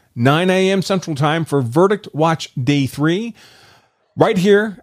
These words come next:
at Legal Insurrection for our ongoing coverage as we await the jury's determination of Kyle's fate. Until then, remember,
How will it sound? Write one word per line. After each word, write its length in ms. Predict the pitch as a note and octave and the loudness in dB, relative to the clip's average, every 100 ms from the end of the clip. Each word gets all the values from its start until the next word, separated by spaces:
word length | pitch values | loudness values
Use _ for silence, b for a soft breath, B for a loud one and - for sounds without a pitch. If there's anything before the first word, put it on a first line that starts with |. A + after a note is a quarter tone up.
| - | -2
at 140 | D3 | 2
Legal 260 | E3+ F#3+ G3+ | 2 2 2
Insurrection 560 | F3+ F#3 F3+ - G3+ | 2 0 0 0 -6
for 240 | F3 D#3 D3 | -2 0 2
our 220 | C#3 - | 0 0
ongoing 540 | F3+ G#3 G#3+ G3 G3 | -2 0 2 2 2
coverage 460 | F#3 F3+ D#3 F3+ C#3+ | 0 -2 0 -2 -2
as 120 | C3 | -4
we 140 | C3+ C#3 | 0 0
await 460 | A#2+ D#3 G3 - | 2 2 0 -4
the 80 | D3 | -6
jury's 360 | B2+ D3+ D3+ - | 0 2 2 0
determination 720 | B2 - D#3 C#3+ C3+ - C#3 | -10 -6 -4 -2 -2 -4 -6
of 260 | B2 A#2+ - | -4 -4 -4
Kyle's 400 | A#2+ A#2+ A2+ - | -4 -2 -2 -4
fate. 420 | - B2 - - - | -6 -8 -10 -20 -6
Until 320 | C#3 - G#3 | -4 2 4
then, 280 | G3 G3 F3+ | 4 2 2
remember, 480 | C3+ C3 D#3+ F#3 F#3+ | 0 2 2 0 -4